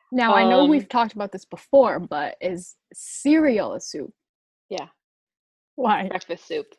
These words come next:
Speaker 2: Breakfast soup, right?
Speaker 1: Yeah. Easy.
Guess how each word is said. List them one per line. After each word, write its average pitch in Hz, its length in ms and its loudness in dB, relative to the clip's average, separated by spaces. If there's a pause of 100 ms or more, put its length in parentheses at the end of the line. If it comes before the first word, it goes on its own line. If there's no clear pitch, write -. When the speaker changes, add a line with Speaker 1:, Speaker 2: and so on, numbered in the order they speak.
(360)
Speaker 2:
Breakfast 214 400 -4
soup, - 200 -16 (200)
right? 208 220 -2 (580)
Speaker 1:
Yeah. 277 280 0 (360)
Easy. 165 440 -2